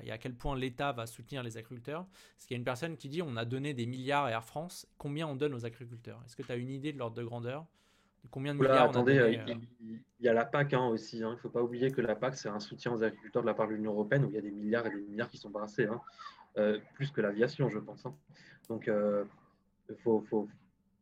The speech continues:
Speaker 2: il y a un soutien continu de l'Union européenne pour l'agriculture. Alors, il y a des qualités, il y a des défauts dans ce soutien, euh, mais, euh, il est présent. Là, c'est un,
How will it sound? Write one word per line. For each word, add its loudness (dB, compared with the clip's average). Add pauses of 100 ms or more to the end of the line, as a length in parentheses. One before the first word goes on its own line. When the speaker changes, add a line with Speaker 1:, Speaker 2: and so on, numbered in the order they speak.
(300)
Speaker 2:
il 4
y 6
a 4
un 4
soutien 2
continu 4
de 8
l'Union 4
européenne 2
pour -2
l'agriculture. -6
Alors, -8
il 0
y 4
a 2
des -2
qualités, -2
il 4
y 6
a 4
des -2
défauts -4
dans -2
ce -10
soutien, -6 (720)
euh, 2 (1000)
mais, 6
euh, 8 (100)
il 2
est 8
présent. 0 (360)
Là, 6
c'est 2
un, 4